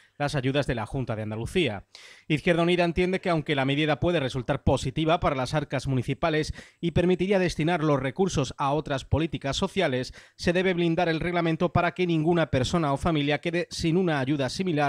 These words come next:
a las que pueden recibir hasta ahora, sobre todo teniendo en cuenta las últimas estadísticas que demuestran que, a pesar de la recuperación macroeconómica,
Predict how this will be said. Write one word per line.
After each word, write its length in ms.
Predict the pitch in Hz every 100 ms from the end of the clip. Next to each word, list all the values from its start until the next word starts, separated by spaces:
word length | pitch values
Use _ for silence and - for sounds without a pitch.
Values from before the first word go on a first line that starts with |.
| 139 - - -
a 80 | 139
las 240 | 165 -
que 160 | - 151
pueden 320 | 180 165 151
recibir 340 | 160 131 131
hasta 220 | 123 -
ahora, 340 | 175 160 107 - -
sobre 320 | - 202 160
todo 280 | 160 151 151
teniendo 280 | 135 147 135
en 100 | 117
cuenta 440 | 151 147 147 135 - - -
las 300 | 147 156 -
últimas 360 | 208 196 180 156
estadísticas 640 | - 151 165 - 147 127
que 120 | -
demuestran 420 | 143 151 143 165 151
que, 140 | 160
a 80 | 147
pesar 300 | 156 185 175
de 80 | 160
la 100 | 147
recuperación 680 | 139 143 127 180 - 180 165
macroeconómica, 1000 | 131 120 180 170 139 147 151 147 143